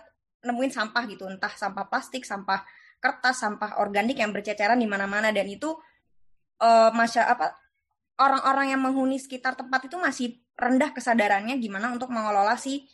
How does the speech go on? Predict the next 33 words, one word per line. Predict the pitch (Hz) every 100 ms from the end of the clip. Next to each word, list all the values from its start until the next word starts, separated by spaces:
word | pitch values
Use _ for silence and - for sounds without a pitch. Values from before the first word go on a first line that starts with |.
| _ -
sampahnya, | - 226 226 254 240 208 -
atau | 220 - 381 392 294
mungkin | 262 254 381 359
bahkan | 226 - 349 359 - _ _
pengelolaan | 262 254 240 240 285 320
di | 254
tingkat | 247 240
atasnya | 233 226 233 240
sendiri, | 233 226 262 277
mulai | 233 214 208
dari | 202 202 208 - -
kita | 262 349 - 240
udah | 247
pilah | 240 240 233
sampah, | 214 226 240
tapi | 226 320
ketika | 311 262 247
masuk | 240 233 240 233
ke |
T | 226 220
P | -
A | 330 339 -
ternyata | - 233 254
dicampur | 269 254 226
lagi | 220 226 233 226
atau | 226
gimana, | 214 220 214
dan | 208
itu | 226 330 320 - _ _ 247
masalah | 247 254 240 233
yang |
serius. | 233 247 311 302
Dan | 220 220 226